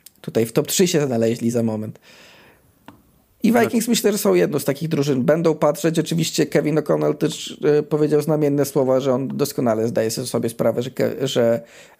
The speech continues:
Speaker 1: Kirk Cousins jest wolnym agentem, ale to wcale nic nie oznacza i on myśli, że to się może spokojnie rozwiązać tak, że Kirk Cousins w Vikings zostanie. E, aczkolwiek,
Speaker 2: No
Speaker 1: no, to
Speaker 2: właśnie,
Speaker 1: też
Speaker 2: bo to
Speaker 1: jest
Speaker 2: jest
Speaker 1: ryzyko.
Speaker 2: jeszcze, to jest... jeszcze kwestia, która,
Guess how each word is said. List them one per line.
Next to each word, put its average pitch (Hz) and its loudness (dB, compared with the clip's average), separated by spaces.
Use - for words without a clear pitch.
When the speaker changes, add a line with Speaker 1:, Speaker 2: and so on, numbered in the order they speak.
Speaker 1:
Kirk 131 0
Cousins 131 0
jest 123 0
wolnym 160 2
agentem, 143 2
ale 120 2
to 127 -2
wcale 120 0
nic 120 -2
nie 117 2
oznacza 120 0
i 120 0
on 117 2
myśli, 117 0
że 123 -2
to 120 -2
się 120 -4
może 120 0
spokojnie 131 0
rozwiązać 127 -2
tak, 120 -2
że 120 -4
Kirk 113 -2
Cousins 127 0
w 143 2
Vikings 147 -2
zostanie. 160 0
E, 147 2
aczkolwiek, 180 2
Speaker 2:
No 247 2
Speaker 1:
no, 175 4
to 170 0
Speaker 2:
właśnie, - -4
Speaker 1:
też 190 4
Speaker 2:
bo 139 0
to 202 2
Speaker 1:
jest 160 2
Speaker 2:
jest - -
Speaker 1:
ryzyko. 147 0
Speaker 2:
jeszcze, 117 -4
to 226 0
jest... 190 2
jeszcze 139 -2
kwestia, 120 0
która, 110 0